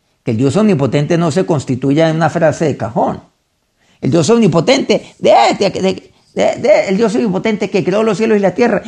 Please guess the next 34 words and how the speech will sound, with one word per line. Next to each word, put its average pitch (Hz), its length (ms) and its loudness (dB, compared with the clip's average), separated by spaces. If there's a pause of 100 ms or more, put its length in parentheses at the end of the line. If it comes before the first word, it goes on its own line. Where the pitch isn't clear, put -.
(140)
El 151 140 0
Dios 175 200 2
omnipotente, 208 680 0
¡wow! 180 500 2
¡Qué 147 80 0
barbaridad! 170 840 2 (1600)
Que 147 120 0
permitió 135 400 2
que 190 140 2
fuera 185 180 2
engendrado, 185 540 4
concebido 160 500 2
Isaac. 190 360 0
No, 143 200 0
el 110 140 -6
Dios 127 240 -2
omnipotente 185 880 -4 (600)
al 113 200 -12
cual 139 280 -2
yo, 156 120 2
el 139 640 -8
cual 143 200 -2
yo 170 80 2
experimento 139 600 -2
hoy, 190 340 2 (260)
el 104 160 -6
cual 135 200 0
yo 156 100 2
he 139 40 -2
sido 185 220 0
testigo 202 500 -2
de 151 80 2
su - 240 -2
poder 139 560 0